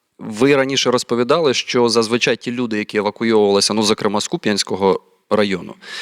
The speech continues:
вони, е, обирали як місце такої тимчасової дислокації Харків. А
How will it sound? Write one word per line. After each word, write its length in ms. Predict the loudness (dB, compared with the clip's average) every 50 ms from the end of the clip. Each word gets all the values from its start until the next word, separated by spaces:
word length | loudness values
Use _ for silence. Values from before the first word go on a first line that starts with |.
| -14 -14 -12
вони, 400 | -6 -2 0 2 2 2 2 2 2
е, 280 | 4 4 4 4 4 2 0
обирали 600 | -2 0 2 2 2 2 2 2 2 2 2 2
як 200 | 2 0 0 -2
місце 540 | -4 -4 -2 -2 -4 -2 0 2 2 2 0
такої 320 | -2 -4 -6 -4 -6 -2
тимчасової 600 | 0 0 0 2 0 0 -2 -2 -2 -2 -2 -2
дислокації 640 | -2 -4 -2 -2 -2 0 0 0 -2 -2 -4 -6 -8
Харків. 560 | -2 0 0 0 0 -4 -10 -16 -20 -20 -20 _ -20 -20 -20 -20 -20 -20 -20 _ -4 -2
А 300 | 0 2 2 2 0